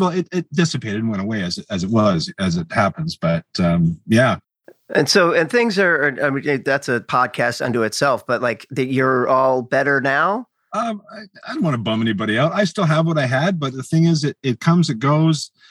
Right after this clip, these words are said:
Speaker 1: Um, it doesn't affect me really anyway. It affects my diet a little bit, but not hugely. And it's one of those things that's slowly progressing that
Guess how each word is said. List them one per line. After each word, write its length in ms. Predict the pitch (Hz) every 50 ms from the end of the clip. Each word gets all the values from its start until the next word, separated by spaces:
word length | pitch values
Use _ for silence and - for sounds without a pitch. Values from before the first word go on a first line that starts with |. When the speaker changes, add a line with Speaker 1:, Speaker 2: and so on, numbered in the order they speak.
| - _ _ _
Speaker 1:
Um, 340 | 123 127 123 123 123 123 120
it 80 | 117 113
doesn't 240 | 139 160 156 156
affect 400 | 127 - - - 147 139 - -
me 140 | - 160 156
really 200 | 147 147 147 147
anyway. 220 | 147 143 147 151 156
It 60 | 151
affects 280 | - 156 147 - -
my 120 | - 120 110
diet 340 | 95 - - 107 113 110 110
a 60 | 107
little 180 | 104 104 110
bit, 300 | 107 101 117 120 120 - -
but 220 | - 98 87 82 - _
not 260 | 123 117 104 98 - _ _ _
hugely. 720 | - - - - 120 117 113 110 - - 113 107 107 110 - _ - - - - - - _ -
And 200 | 117 113 117 120
it's 160 | 117 - -
one 140 | 139 139 139
of 80 | 139
those 180 | 135 131 120 -
things 220 | - 127 131 123 120
that's 140 | 123 104 -
slowly 320 | - - 123 123 127 123
progressing 540 | 117 - 117 107 113 110 113 - - 113 107
that 180 | 104 98 87